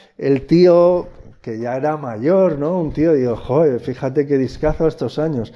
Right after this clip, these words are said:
Y los siguientes que hizo, ¿no? Entonces, eh, elijo ese disco que, que realmente lo escuché muchísimo. Creo que salió en el noventa y cinco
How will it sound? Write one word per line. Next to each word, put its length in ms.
Y 140
los 220
siguientes 760
que 160
hizo, 340
¿no? 220
Entonces, 600
eh, 340
elijo 400
ese 200
disco 460
que, 580
que 160
realmente 540
lo 100
escuché 500
muchísimo. 880
Creo 180
que 100
salió 280
en 80
el 140
noventa 440
y 40
cinco 540